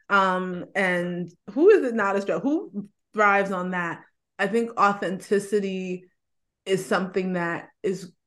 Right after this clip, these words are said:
great. Um, you know, it's scary, especially as a Black woman.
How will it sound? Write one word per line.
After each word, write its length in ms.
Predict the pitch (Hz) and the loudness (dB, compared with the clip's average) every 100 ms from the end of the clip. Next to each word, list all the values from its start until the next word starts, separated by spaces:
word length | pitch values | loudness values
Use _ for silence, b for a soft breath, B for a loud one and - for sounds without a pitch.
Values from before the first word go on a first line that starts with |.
| _ - | _ -8
great. 800 | 190 175 180 175 180 - - - _ _ _ _ _ 180 | -4 -2 2 2 0 -8 -18 -20 _ _ _ _ _ 0
Um, 600 | 180 170 156 123 175 - - | 2 2 0 -4 -8 -12 4
you 120 | 269 | 6
know, 140 | 254 | 8
it's 220 | 208 208 - | 6 2 -8
scary, 840 | - 285 285 254 196 170 170 196 196 | -4 2 4 4 2 0 -4 -8 -10
especially 360 | - 202 208 | 2 2 4
as 80 | 208 | 2
a 60 | 185 | 4
Black 340 | 185 175 - | 4 2 0
woman. 580 | 196 175 160 156 233 | -2 -2 -2 -4 -6